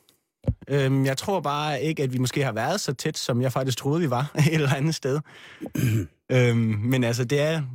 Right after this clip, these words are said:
med, at der er nogen, der har det med, at kendte mennesker eller offentlige ansigter, de er bare lidt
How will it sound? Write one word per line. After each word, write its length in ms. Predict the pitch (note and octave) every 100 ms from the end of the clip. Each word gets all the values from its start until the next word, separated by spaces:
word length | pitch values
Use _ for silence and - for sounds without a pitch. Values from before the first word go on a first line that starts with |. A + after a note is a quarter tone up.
| - C#3+
med, 100 | C#3+
at 260 | C3+ B2+
der 60 | C3
er 80 | C3+
nogen, 360 | C3+ C3 C#3+ C3+
der 260 | B2 G#2+
har 280 | G#2+ G2+ A#2+
det 80 | A2
med, 200 | A2+ A#2
at 220 | A2 G#2
kendte 320 | - B2 A#2 G#2+
mennesker 380 | G#2 A2 -
eller 160 | G#2 G#2
offentlige 380 | A2+ - A2+ G#2+
ansigter, 440 | G#2+ - G#2+ -
de 300 | G2 A#2 A2
er 80 | G#2+
bare 240 | G#2 G#2
lidt 300 | G#2 G#2 -